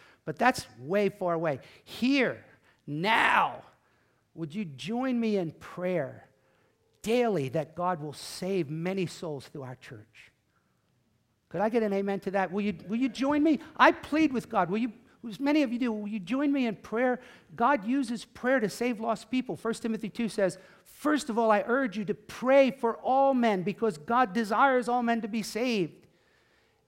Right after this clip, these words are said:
And God uses churches that pray. We don't need to come up with clever schemes and plans and free televisions and,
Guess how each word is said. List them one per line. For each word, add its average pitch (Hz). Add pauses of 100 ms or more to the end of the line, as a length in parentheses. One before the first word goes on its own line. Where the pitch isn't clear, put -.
(120)
And 196
God 254
uses 233
churches 247
that 208
pray. 214 (480)
We 226
don't 269
need 254
to 226
come 226
up 220
with -
clever 214
schemes 240
and 170
plans 226
and 165
free 254
televisions 226
and, 165